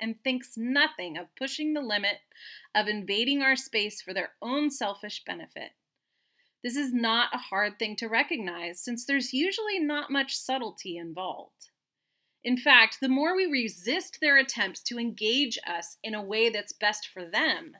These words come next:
the more obvious, desperate, insulting, and shrill they may become as they try to up the ante.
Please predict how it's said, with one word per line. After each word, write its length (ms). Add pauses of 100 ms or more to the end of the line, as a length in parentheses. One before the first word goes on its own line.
(540)
the 80
more 320 (100)
obvious, 760 (240)
desperate, 640 (100)
insulting, 1040
and 160
shrill 720 (120)
they 100
may 180
become 640 (420)
as 140
they 120
try 280
to 60 (120)
up 260
the 60
ante. 540